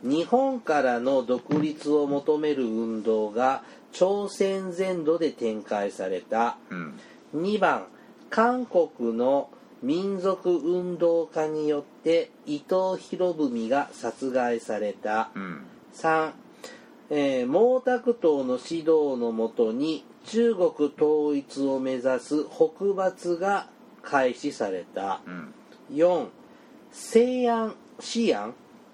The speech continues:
Speaker 2: うん。
Speaker 1: 西安事件をきっかけに第一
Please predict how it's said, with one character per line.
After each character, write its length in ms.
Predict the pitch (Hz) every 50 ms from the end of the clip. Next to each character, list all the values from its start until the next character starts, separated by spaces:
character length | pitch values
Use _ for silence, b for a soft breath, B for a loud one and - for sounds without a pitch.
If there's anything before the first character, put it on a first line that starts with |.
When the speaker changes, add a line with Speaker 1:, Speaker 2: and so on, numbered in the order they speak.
| - - -
Speaker 2:
う 100 | - 90
ん。 40 | 87
Speaker 1:
西 400 | - - - 208 214 220 220 220
安 240 | 226 220 220 208
事 80 | 196 208 -
件 280 | - 196 185 170 151
を 60 | 143 -
き 160 | - - 139
っ 80 | 123
か 220 | - - 139 131 123
け 180 | - 131 127
に 260 | 131 156 175 175 151 - - -
第 380 | 165 175 190 208 208 208 185
一 260 | 135 143 - 170 160